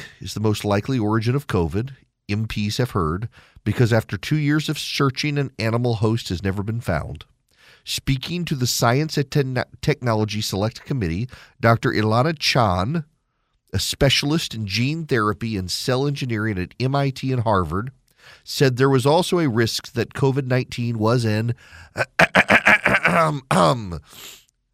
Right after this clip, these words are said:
engineered virus. Doctor Chan said, "I think the lab origin is more likely than not."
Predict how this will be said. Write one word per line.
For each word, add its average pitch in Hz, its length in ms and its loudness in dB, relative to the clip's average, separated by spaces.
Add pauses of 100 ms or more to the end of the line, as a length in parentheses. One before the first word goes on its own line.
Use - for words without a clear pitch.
(520)
engineered 117 920 4
virus. 98 920 2 (2250)
Doctor 131 300 4
Chan 143 360 2
said, 135 720 2 (220)
"I 120 220 6
think 170 440 -4
the 127 200 2
lab 123 480 4
origin 104 640 2
is 104 220 -2
more 117 240 2
likely 107 380 0
than 101 260 -4
not." - 540 -4